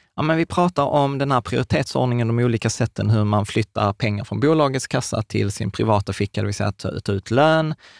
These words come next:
Vi pratar om att maxa K tio, alltså maxa utdelningsutrymmet, och naturligtvis om man har möjlighet. Vi pratar om, ska man sen göra olika typer av pensionsavsättningar? Vilka sätt ska man göra dem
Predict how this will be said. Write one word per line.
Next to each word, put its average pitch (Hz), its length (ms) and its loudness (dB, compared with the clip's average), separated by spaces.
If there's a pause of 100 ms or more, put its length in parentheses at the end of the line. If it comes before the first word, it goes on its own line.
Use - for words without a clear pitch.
(120)
Vi 117 100 -4
pratar 104 360 -2
om 104 100 2
att 101 140 -2
maxa - 420 -2
K 127 240 2
tio, 110 320 0
alltså 107 200 -2
maxa 104 300 -2
utdelningsutrymmet, 110 1600 0
och 98 60 -2 (220)
naturligtvis 104 560 -2
om 101 60 -4
man 98 100 0
har 98 60 2
möjlighet. 110 560 0
Vi - 40 -6
pratar 104 420 0
om, 101 180 0 (260)
ska - 160 -4
man 107 120 2
sen 104 160 2
göra 98 320 2
olika 101 420 0
typer - 260 -4
av 92 40 -6
pensionsavsättningar? 104 1160 -2
Vilka 104 300 -4
sätt - 320 -4
ska - 180 -6
man 101 160 -2
göra 101 340 0
dem 92 260 -6